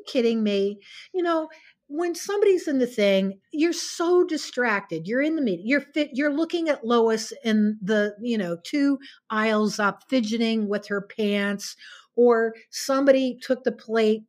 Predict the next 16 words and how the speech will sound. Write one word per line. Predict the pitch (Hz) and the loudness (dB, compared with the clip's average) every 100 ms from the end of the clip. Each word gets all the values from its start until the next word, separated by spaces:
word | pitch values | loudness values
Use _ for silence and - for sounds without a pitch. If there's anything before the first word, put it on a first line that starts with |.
| - | -2
from | 214 202 202 185 | 0 2 0 -2
their | 208 196 | -2 -2
snacks | - - 214 202 196 196 | -4 0 2 2 -2 -6
before | - 190 - 226 226 | -8 -8 -2 0 2
the | 226 | 4
meeting | 214 208 202 | 2 2 -2
started | - 196 196 196 185 | -6 -2 0 2 0
and | 202 | 0
they're | 214 208 | 0 0
kicking | - - 277 226 214 | -6 -8 -6 -2 2
it | 208 208 202 190 | 4 4 2 2
and | 185 | 0
making | 196 220 220 208 | 0 0 0 -2
noise. | 196 190 190 190 190 185 - | 0 2 2 2 0 -6 -10
And, | 208 202 196 202 | -6 -4 -2 -2
um, | 202 208 | -2 -2